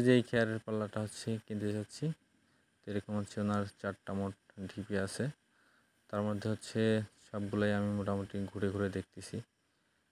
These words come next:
তো এই, এই খেয়ারগুলো হচ্ছে চেক করে দেখতেছি কী অবস্থা। তো এই হেয়ার পাল্লার খেয়ারগুলো মোটামুটি ভালোই আছে, আহ, শুকনা। তো গতকাল যেহেতু বৃষ্টি হয়েছে, উপরের অংশটাকে একটু ভিজা ভিজা মনে হচ্ছে, তো এটা হচ্ছে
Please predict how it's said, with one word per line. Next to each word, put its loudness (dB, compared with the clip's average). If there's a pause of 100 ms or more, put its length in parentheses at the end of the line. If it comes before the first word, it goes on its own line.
(120)
তো -18
এই, 2 (140)
এই 2
খেয়ারগুলো 0
হচ্ছে -4 (140)
চেক -8
করে -2
দেখতেছি -6
কী -12
অবস্থা। -2 (120)
তো -14
এই 0
হেয়ার 0
পাল্লার 2
খেয়ারগুলো -4
মোটামুটি -2 (140)
ভালোই 2
আছে, -2
আহ, -4
শুকনা। -2 (260)
তো -10
গতকাল 4
যেহেতু 0
বৃষ্টি 0
হয়েছে, 0
উপরের 2
অংশটাকে -4
একটু -12
ভিজা 0
ভিজা 2
মনে -2
হচ্ছে, -6 (640)
তো -
এটা 2
হচ্ছে 0